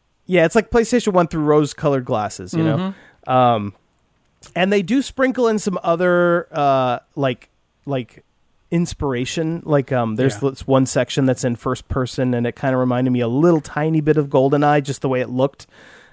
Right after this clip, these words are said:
Speaker 1: Um, and so I've been streaming that. Mike's been watching the streams and chatting and,
Speaker 2: Yeah.
Speaker 1: like, helping me when I get stuck, because I get stuck all the time.
Speaker 2: That's a
Speaker 1: Uh,
Speaker 2: tough
Speaker 1: and I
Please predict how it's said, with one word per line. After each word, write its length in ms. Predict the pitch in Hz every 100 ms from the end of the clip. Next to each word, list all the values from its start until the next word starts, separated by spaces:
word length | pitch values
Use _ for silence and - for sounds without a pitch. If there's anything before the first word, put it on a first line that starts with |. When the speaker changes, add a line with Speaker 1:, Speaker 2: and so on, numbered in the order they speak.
| _
Speaker 1:
Um, 520 | - 123 113 104 95 - _ - - _ -
and 480 | 143 135 135 127
so 560 | - - 143 135 131 131
I've 140 | 131
been 100 | 151
streaming 380 | 147 - 226 220
that. 280 | 208 202 -
Mike's 340 | 160 202 -
been 420 | - 196 196 190 175 _ _ -
watching 540 | 143 185 254 233 175
the 80 | 147
streams 420 | - 143 127 127
and 100 | 135
chatting 580 | - 190 190 156 127 123
and, 120 | 135
Speaker 2:
Yeah. 80 | -
Speaker 1:
like, 160 | 135 -
helping 320 | 160 156 143
me 100 | 135
when 140 | 135
I 60 | 127
get 180 | 131 -
stuck, 320 | - 110 -
because 280 | 123 127 117
I 60 |
get 220 | 117 107
stuck 340 | - - 113 - _ _ -
all 200 | 131 127
the 100 | 143
time. 280 | - 143 113 - -
Speaker 2:
That's 160 | -
a 60 | 123
Speaker 1:
Uh, 40 | 110
Speaker 2:
tough 180 | 285
Speaker 1:
and 100 | 147
I 80 | 156